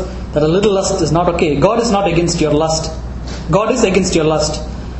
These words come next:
not because He's opposed to pleasure, but because He's committed to it. So this is the other, other thought that people get. Okay, so God is, God doesn't like pleasure, or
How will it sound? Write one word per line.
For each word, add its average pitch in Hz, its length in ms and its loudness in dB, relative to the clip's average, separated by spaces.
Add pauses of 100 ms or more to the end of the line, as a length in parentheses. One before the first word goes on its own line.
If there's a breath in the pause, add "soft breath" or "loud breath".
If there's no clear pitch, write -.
(140)
not 202 160 2
because 226 280 2
He's 180 160 2
opposed 196 560 0
to 165 60 0
pleasure, 156 580 0 (760)
but 151 160 2
because 165 320 0
He's 147 200 0
committed 175 380 0
to 143 100 2
it. - 180 -4 (420)
So 165 80 -2
this 202 160 0
is 240 60 0
the 220 100 4
other, 202 160 2
other 185 560 0
thought 185 220 2
that 160 100 -2
people 170 200 2
get. 156 220 0
Okay, 160 220 0
so 165 120 0
God 175 300 2
is, - 180 0 (280 loud breath)
God 190 160 2
doesn't 170 240 2
like 147 280 0
pleasure, 156 380 0
or 139 220 2